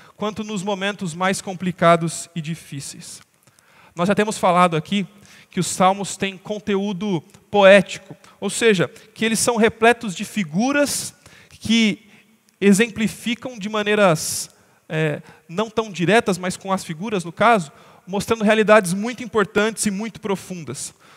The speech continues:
O Salmo vinte e três não é diferente. O próprio salmista, Davi, havia sido um pastor.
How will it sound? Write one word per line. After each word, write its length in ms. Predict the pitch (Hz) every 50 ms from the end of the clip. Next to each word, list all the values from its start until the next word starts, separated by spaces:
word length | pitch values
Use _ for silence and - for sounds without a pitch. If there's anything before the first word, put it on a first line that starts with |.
| - _ -
O 40 | 170
Salmo 200 | - 202 208 196
vinte 160 | 220 208 -
e 40 | -
três 240 | 202 196 208 208
não 140 | 185 214 208
é 80 | 202 202
diferente. 640 | 170 - - 214 196 185 175 165 160 - - - _ _ - - - _ _ _ _ _ _ _ _ _ _ _ _ _ _
O 80 | -
próprio 560 | - - 208 214 220 214 - 226 208 190 165 156
salmista, 720 | - - 202 175 170 175 190 226 226 - - - - - - _ _ _ _ _ -
Davi, 520 | 156 143 160 156 151 135 143 190 233 220 202 - - _ - _ _ - - _ -
havia 380 | 175 180 170 165 208 254 254 220
sido 420 | 175 - - - 220 233 180 190
um 140 | 214 220 190
pastor. 600 | - 196 170 - - - - 185 170 147 123